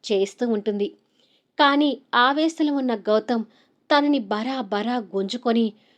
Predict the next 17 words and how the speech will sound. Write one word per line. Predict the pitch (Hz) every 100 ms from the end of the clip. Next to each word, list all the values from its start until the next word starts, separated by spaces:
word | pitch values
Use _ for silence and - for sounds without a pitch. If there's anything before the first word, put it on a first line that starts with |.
| _
బయటికి | 220 254 302 330 285
వెళ్ళిపోతుంటాడు. | 208 202 226 220 208 214 208 202 - _ _ _ _ _ _ _ _ 254
మేనేజర్ | 262 302 330 330 - - -
విండోల | 208 240 254 311
నుంచి | 285 233 226 254 226 -
బయటికి | 208 208 226 - 233 -
చూస్తూ | 190 - 233
ఉండగా | 202 185 185 311 370 - _ _ _
గౌతమ్ | 240 269 330 330 294 -
బలవంతంగా | 214 226 262 302 277 254 240 240 233 226 _ _ _ -
తాన్యని | 262 285 320 320 294
కారులో | 262 - 220 208 226 247
కూర్చోబెడుతుంటాడు. | 254 208 202 233 214 202 214 208 202 202 _ _ _ _ _ _ _ _ _ _
"నన్ను | 285 294 311
నా | 285 247
డ్యూటీ | 190 254 330 359 - 269
చేసుకునివ్వకుండా | 277 - 320 262 254 247 269 277